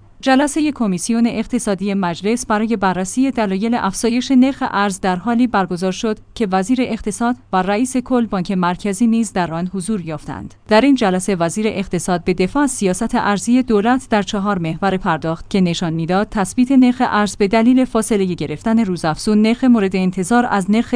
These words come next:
تثبیتی امکان تشدید رانت‌های اقتصادی، لزوم حمایت از تولید و همچنین کسری بی‌سابقه تجاری در سال گذشته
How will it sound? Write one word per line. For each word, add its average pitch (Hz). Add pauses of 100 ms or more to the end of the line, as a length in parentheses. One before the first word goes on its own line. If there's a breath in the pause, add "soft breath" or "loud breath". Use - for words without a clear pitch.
تثبیتی 226 (100)
امکان 262
تشدید 208
رانت‌های 190
اقتصادی، 147 (120)
لزوم 262
حمایت 233
از 247
تولید 196
و 190
همچنین 240
کسری 262
بی‌سابقه 214
تجاری 190
در 220
سال 220
گذشته 160